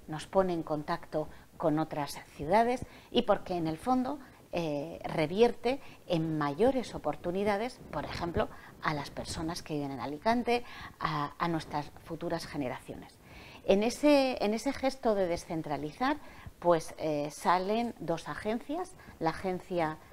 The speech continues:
de Supervisión de la Inteligencia Artificial y la Agencia del Aeroespacial, a la que se presenta Elche como municipio. Y yo creo que es muy importante destacar que en la Comunidad Valenciana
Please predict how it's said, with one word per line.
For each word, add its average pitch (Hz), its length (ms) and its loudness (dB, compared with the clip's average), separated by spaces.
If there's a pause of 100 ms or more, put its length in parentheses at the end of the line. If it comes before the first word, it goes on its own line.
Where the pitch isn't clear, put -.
de 160 120 0
Supervisión 156 640 -2
de 156 100 0
la 147 60 -2
Inteligencia 147 560 -6
Artificial 262 580 0 (400)
y 254 120 2
la 240 100 2
Agencia 208 580 -4 (260)
del 160 300 4
Aeroespacial, 151 720 2 (320)
a 165 120 -4
la 143 100 -2
que 156 120 -12
se - 140 -6
presenta 156 640 -4 (100)
Elche 165 460 -2
como 143 260 -4
municipio. 127 540 -8 (260)
Y 214 80 2
yo 269 100 8
creo 320 140 6
que 311 80 -2
es 269 80 2
muy 254 200 2
importante 247 600 4 (380)
destacar 185 520 2 (380)
que 214 100 6
en 185 60 8
la 175 100 2
Comunidad 170 400 -2
Valenciana 240 540 -2